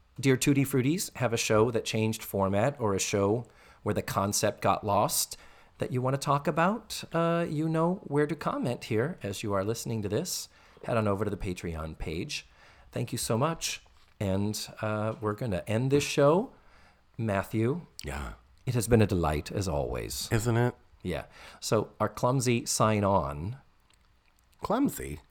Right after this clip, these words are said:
Speaker 2: How
Speaker 1: Yeah.
Speaker 2: dare you?
Speaker 1: <laughs> How do, how do we get out of this? Did we ever figure that out?
Speaker 2: Ch-, um, turn,
Speaker 1: Oh, oh.
Speaker 2: turn the T V off and come to bed, David. Oh, wait,
Speaker 1: Oh,
Speaker 2: what?
Speaker 1: no.
Speaker 2: Who said
Speaker 1: No,
Speaker 2: what?
Speaker 1: no. Well, no. What we did was we did.
Speaker 2: Matthew's boyfriend said what?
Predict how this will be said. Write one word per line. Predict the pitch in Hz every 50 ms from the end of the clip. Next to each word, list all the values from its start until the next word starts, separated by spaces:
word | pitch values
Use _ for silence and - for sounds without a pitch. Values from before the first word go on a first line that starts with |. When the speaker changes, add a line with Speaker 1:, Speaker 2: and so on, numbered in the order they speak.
| -
Speaker 2:
How | - 196
Speaker 1:
Yeah. | 127 -
Speaker 2:
dare | 73 73 78 80
you? | 80 80 80 - - - - -
Speaker 1:
<laughs> | 202 214 - - - - - - - -
How | - 131 127 131
do, | 143 -
how | - 131
do | 131 143
we | 143 147
get | 131 135 120
out | 113 117 113
of | 107
this? | 90 87 -
Did | - 120
we | 104 117
ever | 113 131 131
figure | - 139 117 123 120
that | 120 113 117
out? | 117 117 - - - - - - - - - - - - _ -
Speaker 2:
Ch-, | - - - - -
um, | 139 135 135 127 123 123 123 123 123 117 _ _ _ _ _ _ _ _ _ _ _ _ _ _ _ _ _ - - -
turn, | - - 143 147 156
Speaker 1:
Oh, | 151 151 143 - -
oh. | 156 151
Speaker 2:
turn | 160 170 175 170
the | 170
T | 165 - 185 180
V | 165 175 175
off | 170 170 165 -
and | 160 151
come | - 170 165 165
to | 165
bed, | 151 151 170 170 160 156 139
David. | 135 143 139 139 135 139 139 127 - -
Oh, | 98 95 -
wait, | 95 101 98
Speaker 1:
Oh, | 87 147
Speaker 2:
what? | 107 120 160 - - -
Speaker 1:
no. | 127 123 120 107 92 - - - -
Speaker 2:
Who | 120 113
said | - - 143
Speaker 1:
No, | 98 92
Speaker 2:
what? | 214 247
Speaker 1:
no. | - - - - - - _ _ -
Well, | 123 127 127
no. | 123 101 67 62 62 - - _ - -
What | 120 123 123
we | 131 123
did | 113 120 135 143 131
was | 110 92 85 82 80 - - -
we | 110 107 120 123
did. | 123 110 107 87 73 71 67 -
Speaker 2:
Matthew's | 110 101 - 104 98
boyfriend | - 113 113 - - 113 107
said | - 113 104
what? | 127 156 190 -